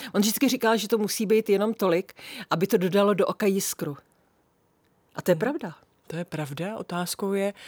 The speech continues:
Speaker 2: kdo kde má tu míru a jestli to ví, kdo má
Speaker 1: Kolik, kolik toho potřebuje
Speaker 2: Přesně
Speaker 1: k té
Speaker 2: tak.
Speaker 1: jiskře.
Speaker 2: K té jiskře, no, aby to nejiskřilo až moc, že? Já mohu prozradit a pozvat diváky, posluchače, pardon, posluchače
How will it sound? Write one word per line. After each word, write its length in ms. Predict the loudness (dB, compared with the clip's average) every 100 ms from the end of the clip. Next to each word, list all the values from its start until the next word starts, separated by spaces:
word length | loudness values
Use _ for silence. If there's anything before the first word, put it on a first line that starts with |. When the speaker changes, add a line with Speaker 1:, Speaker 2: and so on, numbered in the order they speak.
| -20 -18
Speaker 2:
kdo 420 | -8 -6 -2 -2
kde 380 | -2 -4 -2 0
má 240 | 0 -2
tu 160 | -2 0
míru 680 | 2 0 0 -2 0 0 -2 0
a 80 |
jestli 360 | 0 0 2 2
to 160 | 2 2
ví, 320 | 4 2 2
kdo 340 | 0 -2 0
má 40 | 6
Speaker 1:
Kolik, 360 | 6 4 4
kolik 180 | 4 6 4
toho 160 | 4 4
potřebuje 480 | 2 2 4 4 4
Speaker 2:
Přesně 320 | 4 2 4
Speaker 1:
k 60 |
té 60 | 6
Speaker 2:
tak. 80 | 8
Speaker 1:
jiskře. 400 | 6 4 2 2 2
Speaker 2:
K 40 | 2
té 60 |
jiskře, 600 | 2 6 4 4 2 2
no, 120 | 4 4
aby 200 | 2 4
to 120 | 6
nejiskřilo 560 | 6 4 2 2 4 4
až 220 | 2 2
moc, 380 | 4 4 0 -2
že? 220 | -2 -2 -4 -8 -8 -2 -2 -2 2
Já 240 | 4 6
mohu 240 | 4 2 2
prozradit 560 | 2 4 4 2 2
a 60 | -2
pozvat 560 | -2 -2 2 0 0 -8
diváky, 440 | -4 0 2 2 -2
posluchače, 600 | -2 -2 -2 -2 -4 -6
pardon, 380 | -6 -6 -8 -4
posluchače 680 | -4 -2 0 0 2 0